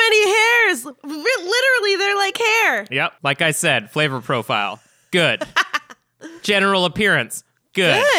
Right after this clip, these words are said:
Speaker 1: Good. Very pretty, yeah.
Speaker 2: Mouthfeel. Terrifying.
Speaker 1: Awful, yeah.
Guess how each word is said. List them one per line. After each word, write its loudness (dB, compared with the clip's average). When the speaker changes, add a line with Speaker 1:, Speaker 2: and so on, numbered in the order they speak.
Speaker 1:
Good. -12
Very -2
pretty, -2
yeah. -4
Speaker 2:
Mouthfeel. -2
Terrifying. 0
Speaker 1:
Awful, 0
yeah. -6